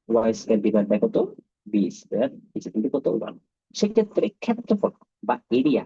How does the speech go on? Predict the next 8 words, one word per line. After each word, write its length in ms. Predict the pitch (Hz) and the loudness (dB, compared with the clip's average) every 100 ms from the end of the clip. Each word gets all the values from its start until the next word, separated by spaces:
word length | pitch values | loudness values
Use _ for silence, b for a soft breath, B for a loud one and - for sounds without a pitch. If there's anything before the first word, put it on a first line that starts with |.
| - _ | -8 _
ক্ষেত্রফল 460 | 117 - - 151 156 156 _ _ _ | -6 -4 -4 -2 -2 -6 _ _ _
বা 60 | 127 - | -12 -6
কি? 100 | 113 - _ _ _ - | -6 -6 _ _ _ -2
এরিয়াটা 380 | 123 135 147 156 165 | 0 2 2 2 2
হবে 140 | 170 170 | 0 0
কি? 80 | 233 - _ _ _ _ _ | -2 -2 _ _ _ _ _
এ 160 | 123 127 196 - _ _ _ _ _ | 0 2 0 -4 _ _ _ _ _
বি 140 | 127 | 0